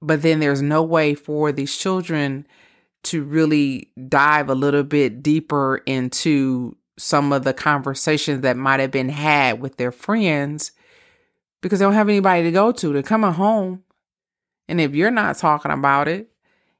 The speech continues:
and they don't think that you know, so then it,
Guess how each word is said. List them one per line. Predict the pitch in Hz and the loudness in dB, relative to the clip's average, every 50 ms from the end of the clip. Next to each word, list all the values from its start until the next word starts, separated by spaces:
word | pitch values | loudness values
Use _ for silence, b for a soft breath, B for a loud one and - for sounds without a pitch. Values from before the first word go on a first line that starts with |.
| _ _ _ _ _ _ - | _ _ _ _ _ _ -4
and | 143 143 143 143 135 135 135 127 127 127 123 - _ _ _ _ _ _ _ _ _ _ _ _ - | 0 2 2 2 2 0 0 -2 -2 -4 -6 -8 _ _ _ _ _ _ _ _ _ _ _ _ -16
they | - 143 147 151 151 | -6 -2 0 0 2
don't | 156 156 156 151 - | 2 0 0 0 0
think | 175 165 156 180 | -2 -2 -2 -4
that | 151 139 | -4 -4
you | 147 160 165 139 | -4 -4 -4 -4
know, | 131 151 185 214 190 165 156 143 139 139 - - | -2 0 0 2 2 0 0 -2 -4 -6 -8 -10
so | - - 165 156 160 147 - _ | -6 -2 0 0 0 -2 -4 _
then | - 147 147 170 175 175 | -12 -6 -2 0 0 0
it, | 156 131 - - _ | 0 -2 -6 -10 _